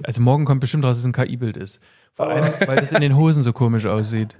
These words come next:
Speaker 2: Aber, aber sobald ich, wenn ich runtergehe, also bis zum Gürtel, finde ich, ist es für mich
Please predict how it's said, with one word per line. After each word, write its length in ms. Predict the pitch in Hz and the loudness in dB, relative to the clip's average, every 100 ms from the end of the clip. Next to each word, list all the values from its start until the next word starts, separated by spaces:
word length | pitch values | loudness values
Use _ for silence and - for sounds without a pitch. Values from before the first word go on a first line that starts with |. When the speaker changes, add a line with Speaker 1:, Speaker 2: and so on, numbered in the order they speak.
| _ | _
Speaker 2:
Aber, 220 | 131 135 | -10 -6
aber 160 | 156 - | -4 -2
sobald 340 | 165 151 185 | 0 2 2
ich, 80 | 202 | 2
wenn 100 | 196 | 0
ich 120 | 180 | 2
runtergehe, 420 | 160 214 220 220 - | 2 2 0 -2 -4
also 140 | 160 | -2
bis 160 | 202 208 | -2 0
zum 160 | 226 | 0
Gürtel, 320 | 180 196 240 | 2 2 0
finde 320 | 226 180 165 156 | -2 -2 0 -2
ich, 240 | 139 - _ | -4 -8 _
ist 140 | 151 | -4
es 80 | 147 | -2
für 120 | - | -2
mich 320 | 143 151 - | -2 -2 -6